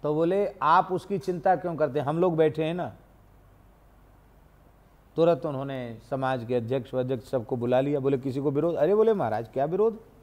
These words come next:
आप लोग हमारे बड़े लोग हो, मालिक हो, कोई विरोध नहीं।" तो दो हज़ार सात में मलुक जयंती के दिन, बैशाख कृष्ण पंचमी के दिन, उन लोगों ने वो नाटक किया।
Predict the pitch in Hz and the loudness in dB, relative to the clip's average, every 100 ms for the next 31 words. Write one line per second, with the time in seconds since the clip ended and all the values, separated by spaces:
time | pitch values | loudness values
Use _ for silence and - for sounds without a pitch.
0 | - _ - - - 110 120 147 123 120 | -20 _ -20 -20 -6 -6 -2 -4 -2 -2
1 | 131 131 123 131 143 143 143 123 120 135 | -2 0 0 0 0 -2 -2 -4 -4 -6
2 | 131 127 123 131 113 107 98 110 135 - | -8 -10 -4 -2 -2 -6 -6 -10 -16 -20
3 | - - - - - - - - - - | -20 -20 -20 -20 -20 -20 -20 -20 -20 -20
4 | - - - - - - _ - - 127 | -20 -20 -20 -20 -20 -20 _ -16 -10 -4
5 | 139 156 147 151 160 156 - 123 143 151 | 0 2 4 4 4 2 -2 -2 -2 -6
6 | 117 104 - - _ - _ - - - | -12 -14 -20 -20 _ -20 _ -20 -20 -20
7 | - _ - - 139 156 180 156 151 151 | -20 _ -20 -12 -6 -2 -2 -2 -2 -2
8 | 139 156 143 147 143 131 139 - 147 156 | -2 0 0 0 0 0 0 2 4 4
9 | - - 143 - 131 139 131 147 160 135 | 0 -8 -6 -6 -4 -4 -2 -4 -4 -2
10 | 120 117 131 - - - - - _ - | -2 -4 -8 -16 -20 -20 -20 -20 _ -4
11 | 151 135 110 107 101 98 98 - 107 117 | 0 0 0 -2 -6 -6 -8 -12 -10 -6
12 | 131 143 131 156 151 | -4 -4 -6 -6 -6